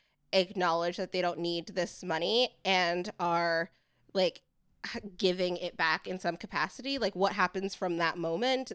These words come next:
is kind of not on them, but they are trying to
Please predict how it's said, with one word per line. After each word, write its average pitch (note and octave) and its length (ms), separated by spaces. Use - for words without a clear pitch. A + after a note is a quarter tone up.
is E3+ 320
kind F3+ 260
of F3 140
not F3 240
on E3 280
them, C#4+ 260
but G#3 140
they F#3+ 240
are E3+ 280
trying E3+ 440
to F3 480